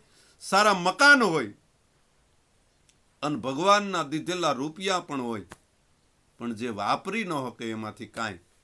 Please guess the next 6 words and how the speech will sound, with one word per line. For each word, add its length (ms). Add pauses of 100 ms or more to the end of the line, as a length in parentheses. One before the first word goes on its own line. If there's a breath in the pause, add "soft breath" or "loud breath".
(1040 soft breath)
"ખેતર 340
વાડી 400
ખોરડા 720 (460)
હોય 280
મહાપ્રભુની 960
મહેર, 580